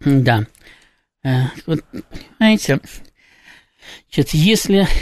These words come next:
отрешиться от эмоций, да, и представить себе, что мы имеем дело не с живыми людьми, а, м,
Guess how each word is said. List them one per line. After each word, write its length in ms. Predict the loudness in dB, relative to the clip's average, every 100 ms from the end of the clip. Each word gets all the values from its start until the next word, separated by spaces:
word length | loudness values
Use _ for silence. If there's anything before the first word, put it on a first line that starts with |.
| -2 -4
отрешиться 600 | -4 -2 -2 -2 -2 0
от 160 | -2 2
эмоций, 500 | 2 2 0 -2 -2
да, 240 | -2 -2
и 40 | -2
представить 600 | -4 -8 -2 0 0 0
себе, 540 | -4 -4 -2 0 0 -2 -14 _ _ _ _ _
что 160 | 0
мы 220 | 4 4
имеем 300 | 4 4 2
дело 200 | 2 2
не 160 | 4 2
с 40 |
живыми 440 | 2 0 2 4 2
людьми, 440 | 0 0 2 0 -2 -18 -4
а, 220 | -2 -2 -6 _ -6
м, 200 | -4